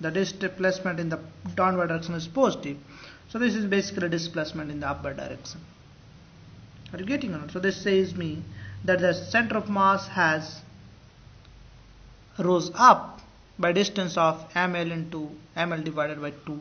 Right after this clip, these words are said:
M. So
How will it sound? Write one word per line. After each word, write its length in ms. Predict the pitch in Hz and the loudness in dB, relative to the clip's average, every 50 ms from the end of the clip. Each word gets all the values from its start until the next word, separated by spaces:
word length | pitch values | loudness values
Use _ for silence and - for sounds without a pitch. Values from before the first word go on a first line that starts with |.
| - - | -4 0
M. 200 | - 175 160 143 139 - - - - - - - - - - - - - - - - - - - - - - - - - - - - - - - - - - - - - - - - - - - - | 2 2 2 2 -2 -8 -14 -18 -18 -18 -20 -20 -20 -20 -20 -20 -20 -20 -18 -16 -16 -16 -10 -8 -8 -8 -8 -12 -20 -20 -20 -20 -20 -20 -20 -20 -20 -20 -20 -20 -20 -20 -20 -20 -20 -20 -20 -20 -18
So 420 | - - 156 147 147 143 147 143 | -14 -12 -10 -10 -8 -10 -10 -12